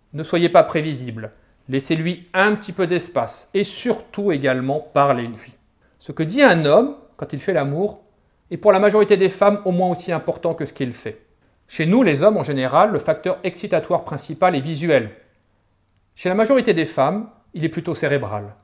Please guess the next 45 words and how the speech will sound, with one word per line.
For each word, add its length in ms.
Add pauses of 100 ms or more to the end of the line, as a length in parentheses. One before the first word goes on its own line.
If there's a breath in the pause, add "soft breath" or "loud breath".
(400)
Et 120
en 80
lui 160
parlant, 440
vous 180
allez 160
l'aider 440
à 100
créer 400
des 200
images 240
mentales. 420 (520)
Si 240
vous 100
n'en 80
avez 160
pas 140
l'habitude, 680 (260)
allez-y 320
progressivement. 1120 (180)
N'employez 360
pas 160
des 100
mots 180
trop 300
crus. 280 (680)
Commencez 320
donc 200
doucement. 580 (440)
Parlez-lui 440
de 60
ce 40
que 80
vous 100
ressentez, 560 (440)
du 80
plaisir 560
que 80
vous 160
avez 160
à 60
faire 160
l'amour 260
avec 240
elle. 160